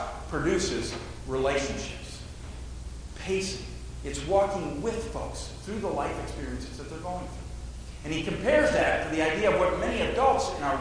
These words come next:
world have, have done so, and I, and I have, have done this at times as well, but compares that to telling. 'Cause our tendency sometimes is just to tell our kids what to do, or to tell those within our mer-, ministry circles what they're supposed to do. 'Cause it's easier to do so.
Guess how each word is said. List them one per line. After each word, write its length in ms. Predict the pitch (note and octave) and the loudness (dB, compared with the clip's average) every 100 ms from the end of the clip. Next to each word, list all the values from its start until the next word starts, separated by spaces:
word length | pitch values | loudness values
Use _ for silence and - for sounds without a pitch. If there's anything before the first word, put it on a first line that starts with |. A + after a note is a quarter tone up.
| B2+ | 2
world 200 | A#2+ A#2 | 0 0
have, 100 | A#2+ A#2 - - - C3+ | -4 -4 -6 -8 -8 -6
have 100 | C3 | 2
done 200 | D#3+ C#3+ | 6 6
so, 220 | - B2+ | 8 6
and 100 | E3 | 6
I, 100 | - - | 4 2
and 180 | E3 | 4
I 60 | E3 | 4
have, 480 | F#3+ G3 - E3+ D#3+ | 4 2 -2 -2 -2
have 100 | D#3+ | 4
done 300 | F#3 E3+ D3+ | 4 4 2
this 100 | - | 0
at 160 | C3+ | -2
times 260 | B2 A#2+ A#2 | 0 -2 -2
as 160 | - - | -4 -2
well, 380 | G#2 A2+ - - - | 0 0 -2 -6 -4
but 140 | D3 | -2
compares 420 | G3 E3 G#3+ C4 - | 0 2 8 8 8
that 240 | D#3+ D#3 | 6 4
to 240 | - - | 0 -2
telling. 380 | - B3+ - F3 - - - - - - | 2 4 4 2 -2 -6 -10 -10 -10 -4
'Cause 160 | E3 | 2
our 120 | F3 E3+ | 2 2
tendency 480 | A3 D4 - - D#3+ | 2 0 0 0 0
sometimes 500 | E3 - C3+ C3+ - | 0 0 2 2 0
is 140 | - | -2
just 140 | A#3+ A#3 | -2 -2
to 200 | G#3+ - | -2 6
tell 400 | C#4+ A#3+ F#3 - | 8 10 8 4
our 180 | D3+ - | 2 0
kids 180 | B2 - | -2 -2
what 180 | A2 F#2+ | -2 -4
to 180 | - - | -6 -8
do, 60 | - - - - - | -8 -8 -10 -8 2
or 140 | F3 | 2
to 80 | - | 2
tell 320 | - D4 C4 | 8 12 12
those 380 | F3+ - - - | 12 10 8 4
within 160 | D3+ | 0
our 260 | C#3 C3+ C3+ | 0 2 0
mer-, 280 | C#3 D#3 - | 0 0 0
ministry 400 | E3 E3+ - C3+ | -2 -2 -4 -4
circles 360 | - C#3 C3+ B2+ | -4 -4 -4 -2
what 160 | B2 | -4
they're 120 | A#2+ | -2
supposed 400 | A#2 A#2 A#2 D#2+ | -4 -4 -4 -4
to 60 | D#2+ | -6
do. 140 | - - - - - - | -8 -10 -10 -10 -8 -2
'Cause 160 | A#3+ B3+ | 2 2
it's 180 | B3 - - | 0 -2 -4
easier 520 | C#4+ C#4 F#3+ E3 C#3+ A#2+ - - - - C#3+ | 0 2 2 0 0 -4 -6 -8 -10 -8 -6
to 40 | |
do 180 | C3 B2+ | -4 -2
so. 240 | - G#2+ | -2 -4